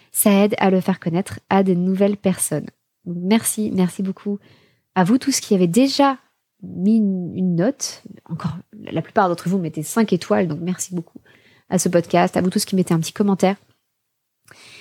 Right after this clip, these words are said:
Et, euh, et qui partagez l'épisode aussi.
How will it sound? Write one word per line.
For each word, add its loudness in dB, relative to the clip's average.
Et, 6
euh, 0
et 2
qui 0
partagez 0
l'épisode 0
aussi. -4